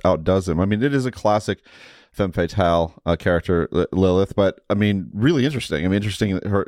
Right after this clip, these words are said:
you know, the, her, you know, recording these sessions and, and her, you know, I mean, she, you know, he f-, he finds somebody who is willing to go to this, you know, extreme place to pull off this incredible scam.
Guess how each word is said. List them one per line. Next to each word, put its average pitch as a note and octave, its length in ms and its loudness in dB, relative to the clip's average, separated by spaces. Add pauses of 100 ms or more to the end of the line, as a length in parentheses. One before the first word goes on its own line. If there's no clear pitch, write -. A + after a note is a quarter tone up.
(120)
you F#2+ 140 -2
know, F#2 140 2
the, F2+ 160 -2 (720)
her, F#2 180 0 (160)
you G2+ 100 2
know, F2 60 2
recording F#2+ 520 0
these F2 160 0
sessions G2 500 -2
and, F2 260 0
and E2+ 200 0
her, F#2 280 -2
you G2 100 0
know, F2 160 2 (120)
I - 40 -2
mean, G#2 120 2
she, - 240 -10 (280)
you A#2 120 2
know, G#2 40 2
he G#2 60 0
f-, - 240 -8
he G#2 160 2
finds G#2+ 400 0
somebody F#2+ 380 0
who F#2+ 360 2
is F2+ 520 2 (400)
willing G#2 480 2
to G2+ 100 -4
go F2+ 560 2 (540)
to - 160 -2
this, - 520 -2 (200)
you G2 80 4
know, F2 140 2
extreme F#2+ 760 0 (180)
place F2+ 460 0
to G2 100 -2
pull F#2 260 2
off F2 220 2
this E2+ 360 -2
incredible F#2 500 -2
scam. F#2 500 -2